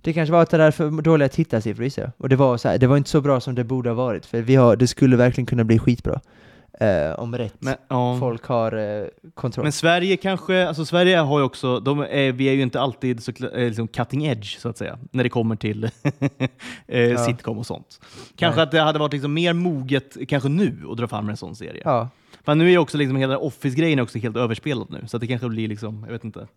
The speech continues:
Speaker 1: Men det är intressant det vi sa om det här med sitcom, att, ja, det är konstigt att vi inte är duktiga på. För som sagt, alltså, det skulle gå sex individer i Sto-, det är väldigt likt Friends nu i och för sig. Men bara nu försöker bara göra en svensk variant i huvudet på det. Sex är tre killar, tre tjejer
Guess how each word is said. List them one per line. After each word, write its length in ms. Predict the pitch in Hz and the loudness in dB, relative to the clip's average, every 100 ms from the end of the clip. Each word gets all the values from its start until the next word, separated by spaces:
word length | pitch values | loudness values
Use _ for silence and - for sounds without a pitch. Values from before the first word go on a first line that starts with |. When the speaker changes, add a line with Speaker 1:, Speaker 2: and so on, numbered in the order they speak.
| _ - | _ -4
Speaker 1:
Men 180 | 175 | -2
det 60 | 190 | 0
är 20 | |
intressant 280 | 185 196 175 | 0 0 0
det 100 | 180 | -2
vi 80 | 165 | -2
sa 180 | - 147 | 0 0
om 100 | 147 | 0
det 60 | |
här 60 | 147 | 0
med 140 | 143 | -2
sitcom, 340 | - 139 - 123 | -8 -10 -8 -8
att, 180 | 123 | -6
ja, 100 | 135 | -4
det 60 | 147 | -2
är 80 | 151 | -4
konstigt 420 | - 160 160 - | -6 -8 -8 -10
att 180 | 117 - | -12 -12
vi 40 | |
inte 180 | 131 131 | -16 -14
är 20 | |
duktiga 260 | 127 - 120 | -16 -16 -18
på. 120 | 123 | -18
För 100 | - | -8
som 140 | 160 165 | -2 2
sagt, 260 | 170 123 | 2 2
alltså, 160 | 156 170 | -2 -2
det 60 | |
skulle 200 | 156 160 | -4 -6
gå 120 | 151 - | -6 -4
sex 340 | 208 175 - | -2 -2 -2
individer 380 | 165 165 160 143 | -2 0 0 0
i 20 | |
Sto-, 220 | - 160 | -2 -4
det 100 | 139 | -2
är 40 | 131 | 2
väldigt 180 | 131 131 | 2 2
likt 180 | 123 - | 0 -2
Friends 360 | 117 98 - | -4 -4 -6
nu 140 | 123 - | -8 -6
i 120 | 104 | -8
och 60 | |
för 60 | - | -8
sig. 180 | 90 - _ _ _ _ - | -12 -12 _ _ _ _ -14
Men 140 | 123 | -8
bara 160 | 127 120 | -6 -6
nu 180 | 123 | -10
försöker 260 | - 131 123 | -14 -16 -10
bara 140 | 123 | -4
göra 60 | 120 | -4
en 60 | 117 | -4
svensk 320 | 131 117 - | -4 -6 -4
variant 400 | 120 110 107 - | -4 -4 -6 -6
i 100 | 123 | -4
huvudet 300 | 123 110 _ | -4 -6 _
på 140 | 120 | -14
det. 80 | 107 _ _ _ - | -14 _ _ _ -4
Sex 360 | 175 156 - | -2 -2 0
är 140 | 160 139 | 0 0
tre 320 | - 170 143 | -2 -2 -2
killar, 320 | - 151 139 | -2 -2 0
tre 220 | - 147 | 0 -2
tjejer 380 | 131 139 123 | 0 0 0